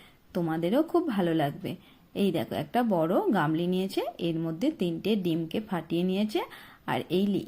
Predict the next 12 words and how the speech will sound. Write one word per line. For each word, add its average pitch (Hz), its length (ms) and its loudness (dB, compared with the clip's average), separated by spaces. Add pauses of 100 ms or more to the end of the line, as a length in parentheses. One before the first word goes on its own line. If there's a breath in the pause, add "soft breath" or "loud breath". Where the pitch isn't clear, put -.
ইলেকট্রিক 175 420 0
বিটারের 175 440 0
সাহায্যে 208 380 0 (180)
ভালো 170 240 0 (100)
করে 339 160 2 (100)
ব্লেন্ড 151 320 4
করে 156 160 0
নিচ্ছে 170 300 0 (140)
ডিমটা। 160 520 0 (440 loud breath)
তোমরা 247 220 2
ডিমের 220 380 6
কুসুমটা 190 420 2